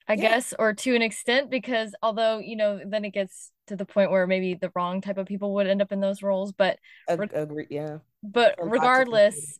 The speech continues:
Speaker 1: you know, I feel like it would also be a motivator for people to want to, you know, help more and, and
Speaker 2: Yeah.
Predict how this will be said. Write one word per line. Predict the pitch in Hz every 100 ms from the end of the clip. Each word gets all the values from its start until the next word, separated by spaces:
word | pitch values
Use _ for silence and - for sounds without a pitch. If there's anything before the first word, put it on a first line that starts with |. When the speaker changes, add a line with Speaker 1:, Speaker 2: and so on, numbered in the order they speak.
| -
Speaker 1:
you | 254
know, | 226 202 196 - _ _
I | 214
feel | 202 240
like | 233
it | 233
would | 208
also | 208 214 202
be | 208 190
a |
motivator | 196 190 185 185 196 185 156 175
for | 180 175 165
people | - 190 175 165 165
to | - 175
want | 170 185 - -
to, | 180 156 - _
you | 185
know, | 147 143
help | 180 175 160
more | 160 151 151
and, | 135 156 143 156 -
and | 160 185
Speaker 2:
Yeah. | 262